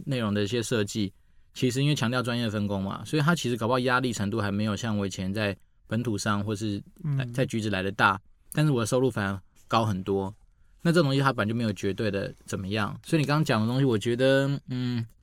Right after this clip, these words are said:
Speaker 1: 很难一言以蔽之啊。但是我自己的，我自己的体会是，像我以前在橘子一个人做三人份工作的时候，收入搞不好是现在的，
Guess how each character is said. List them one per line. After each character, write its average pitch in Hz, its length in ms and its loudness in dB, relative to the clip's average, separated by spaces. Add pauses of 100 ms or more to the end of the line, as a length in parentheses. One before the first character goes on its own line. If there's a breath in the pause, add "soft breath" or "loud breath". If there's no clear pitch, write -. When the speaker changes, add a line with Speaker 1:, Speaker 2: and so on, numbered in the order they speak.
(280)
Speaker 1:
很 139 180 4
难 151 260 4
一 196 120 6
言 139 160 6
以 113 80 0
蔽 143 160 4
之 120 240 0
啊。 113 100 4
但 175 180 4
是 170 100 2
我 120 100 -2
自 185 140 2
己 165 60 8
的， 135 120 4 (140)
我 123 120 -4
自 190 140 0
己 151 60 8
的 127 80 6
体 104 180 -4
会 135 140 2
是， 127 180 2
像 175 200 2
我 135 100 2
以 131 80 -2
前 120 120 -2
在 147 120 0
橘 120 180 -2
子 113 180 -2 (200)
一 156 100 2
个 135 80 2
人 113 100 2
做 135 140 2
三 127 160 2
人 113 100 2
份 117 200 0
工 110 160 0
作 107 160 0
的 101 40 2
时 107 120 -2
候， 101 100 0
收 123 160 0
入 131 100 4
搞 104 140 -2
不 107 60 -2
好 113 80 -2
是 120 80 -4
现 113 180 -4
在 110 120 0
的， 98 540 -4